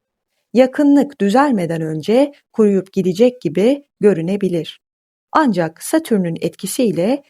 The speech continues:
bu alanda derinleşme ve güçlenme yaşanacaktır. Ancak bazı aksaklıklara rağmen özellikle borçlar ve vergiler olmak üzere mali konuları mantıklı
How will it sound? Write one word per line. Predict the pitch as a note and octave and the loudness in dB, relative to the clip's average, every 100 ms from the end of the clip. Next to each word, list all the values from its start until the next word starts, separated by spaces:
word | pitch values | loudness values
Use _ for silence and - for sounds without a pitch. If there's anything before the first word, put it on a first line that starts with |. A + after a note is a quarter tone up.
| _ | _
bu | F#3+ B3 | 2 4
alanda | A3 E3+ D#3+ E3 E3+ | 4 2 -2 -4 0
derinleşme | F#3 F3+ E3+ E3+ - G#3 C4 D4+ _ _ | 0 -2 -4 -6 -4 -2 -2 -4 _ _
ve | F#3+ C4+ | 4 4
güçlenme | A#3 A3+ - G#3+ F3 | 4 -2 -2 -2 0
yaşanacaktır. | E3+ D#3+ F3 E3 D#3+ D#3+ - D#3+ D#3 - _ _ _ _ _ _ - | -4 -6 -6 -6 -4 -6 -4 -6 -6 -18 _ _ _ _ _ _ -2
Ancak | E4 D4 G3+ E3 - | 0 2 -2 -4 0
bazı | C#4 C4+ - | 2 2 0
aksaklıklara | G3 F#3+ - F#3+ - G3+ G3 G3 A3 | -2 -4 -4 -4 -4 -4 0 0 2
rağmen | G3 F#3+ F#3+ F3 D#3+ _ _ - | 2 2 0 -2 -6 _ _ -2
özellikle | G#3+ G#3 G#3+ G#3 A3+ - E3 E3 | 2 4 2 2 -2 0 0 2
borçlar | F#3+ F#3 - A#3+ G#3+ D#3+ | 0 0 0 0 2 0
ve | D#3 F#3 _ _ - | -4 -8 _ _ 2
vergiler | A3+ A#3 G#3+ A3 G#3 F3 - | 4 4 2 4 4 2 2
olmak | F#3+ F#3 G#3 B3 | 2 4 2 0
üzere | G#3+ F3 E3+ E3+ A#3+ C4 | 0 2 4 4 4 4
mali | G3 G3 G3 A3+ C#4 | 2 4 4 4 2
konuları | C#4+ F3+ D#3+ E3 E3+ B3 D4 - | 0 -8 -6 -4 2 2 2 0
mantıklı | G#3 G#3+ G3 G3+ - F3 G3+ D4+ | 0 0 -2 -6 -2 0 0 -2